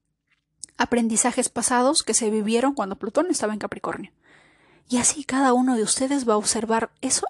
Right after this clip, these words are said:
en su carta. Para los que se les hace, se les hace difícil, ya saben. El link va a estar en mi página de Instagram, probablemente también en la página de YouTube que tengo que... Estoy en el papel de diseñadora gráfica,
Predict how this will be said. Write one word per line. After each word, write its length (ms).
en 100
su 140
carta. 400
Para 160
los 160
que 100
se 120
les 100
hace, 160
se 140
les 180
hace 240
difícil, 500
ya 120
saben. 340
El 180
link 220
va 140
a 20
estar 240
en 100
mi 100
página 540
de 320
Instagram, 600
probablemente 540
también 240
en 60
la 80
página 320
de 120
YouTube 260
que 140
tengo 220
que... 180
Estoy 340
en 140
el 120
papel 360
de 120
diseñadora 580
gráfica, 580